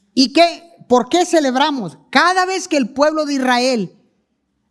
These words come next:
tenía una victoria, marcaban en sus calendarios y celebraban la victoria. Y tenemos la fiesta de las enramadas, tenemos la fiesta de Purín, tenemos un montón de fiestas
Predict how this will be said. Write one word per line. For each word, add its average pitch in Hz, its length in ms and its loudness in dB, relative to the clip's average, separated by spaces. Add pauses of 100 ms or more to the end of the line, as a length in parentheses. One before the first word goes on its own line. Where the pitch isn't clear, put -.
(340)
tenía 233 260 4
una 330 160 2
victoria, 359 580 2 (2000)
marcaban 254 600 2
en 262 200 0
sus 247 180 -2
calendarios 247 800 2 (480)
y 254 140 4
celebraban 247 580 2
la 240 80 2
victoria. 190 580 -2 (1400)
Y 214 120 -4
tenemos 320 420 2
la 240 100 2
fiesta 240 300 -2
de 202 100 0
las 180 200 -2
enramadas, 247 680 0 (220)
tenemos 277 400 0
la 233 100 2
fiesta 240 380 -2
de 208 140 0
Purín, 269 680 0
tenemos 269 440 0
un 302 100 2
montón 311 460 2
de 330 80 0
fiestas 277 460 0